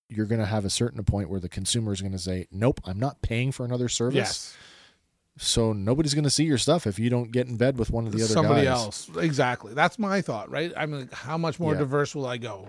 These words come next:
Speaker 1: That's why I
Speaker 2: Probably
Speaker 1: think
Speaker 2: not.
Speaker 1: That's why I think that Netflix really, yes, they are gonna take a hit from things like Disney and Warner. I mean, they're huge studios.
Speaker 2: Yeah.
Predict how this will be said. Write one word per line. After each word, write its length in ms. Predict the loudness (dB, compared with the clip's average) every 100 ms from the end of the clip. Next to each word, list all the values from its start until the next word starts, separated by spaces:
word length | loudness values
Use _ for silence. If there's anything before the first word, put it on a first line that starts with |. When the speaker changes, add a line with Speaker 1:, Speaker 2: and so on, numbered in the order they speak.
| -2
Speaker 1:
That's 220 | 0 4
why 160 | 6 6
I 20 |
Speaker 2:
Probably 200 | 6 4
Speaker 1:
think 100 | 2
Speaker 2:
not. 300 | -2 -4 -12 -18 -20 _ 0
Speaker 1:
That's 240 | 2 4
why 160 | 6 6
I 60 | 6
think 240 | 4 0
that 180 | 0 -2
Netflix 560 | -2 -2 0 -2 -2 -2
really, 540 | 0 0 0 -4 -8 _ _ _ _ _ _ _
yes, 320 | 4 6 6
they 160 | 4 4
are 100 | 4
gonna 180 | 2 0
take 240 | -2 -2
a 60 | -4
hit 320 | -4 -6 -6
from 640 | -6 -2 -2 -2 -4 -6 -8
things 300 | -6 -6 -6
like 160 | -6
Disney 420 | -6 -6 -4 -8 -6
and 360 | -6 -4 -6
Warner. 360 | -8 -8 -6 -6
I 40 | -6
mean, 180 | -6
they're 160 | -4 -4
huge 500 | -6 -12 -6 -2 -2
studios. 380 | -2 -2 -2 -4
Speaker 2:
Yeah. 100 | -6